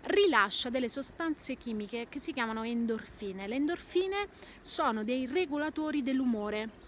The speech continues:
quindi fare sport ha a che vedere anche con la nostra felicità. Felicità intesa come competenza da allenare. Noi possiamo essere felici ogni giorno, anche semplicemente attraverso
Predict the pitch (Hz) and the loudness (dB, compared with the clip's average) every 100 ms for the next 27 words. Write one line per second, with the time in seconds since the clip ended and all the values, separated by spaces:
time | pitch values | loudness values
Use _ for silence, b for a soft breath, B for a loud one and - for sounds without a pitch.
0 | - 349 311 208 202 185 B B B - | -4 2 4 2 -2 -6 B B B 4
1 | 381 349 - - 220 202 - - 269 294 | 4 4 0 -4 -2 -2 -6 -4 -2 -2
2 | 285 - 277 294 - 302 285 254 214 220 | -6 0 2 2 0 -4 -2 -2 0 0
3 | 269 277 - 285 254 254 254 254 254 B | 0 -2 -2 -4 -2 -2 0 -2 -4 B
4 | B B 240 254 285 302 - - 277 - | B B 0 2 2 0 -6 -2 -2 -2
5 | - 277 269 - 269 247 196 - - - | -2 -2 0 -2 -2 0 0 -2 -14 -20
6 | - B B B B B - 220 226 269 | -20 B B B B B -8 -4 -2 0
7 | 294 294 254 254 226 220 220 - 294 269 | 2 0 0 -2 -4 -4 -6 -4 -2 -2
8 | 254 247 294 - 220 247 226 220 226 202 | -2 -2 -2 -4 -4 -2 -2 2 4 2
9 | 208 277 320 - 240 262 247 233 247 - | 2 2 2 0 -4 -2 0 0 -2 -4
10 | 226 220 233 240 - 220 202 277 311 254 | -6 -6 -6 -6 -6 -6 -4 0 2 2
11 | 208 196 226 233 262 277 - 392 403 339 | 0 -2 -2 -2 -2 -2 -2 -2 -2 -2
12 | 302 262 254 254 262 277 277 277 269 233 | -2 -4 -2 -2 0 0 -2 -4 -4 -4
13 | 226 - - 254 | -4 -6 -4 -4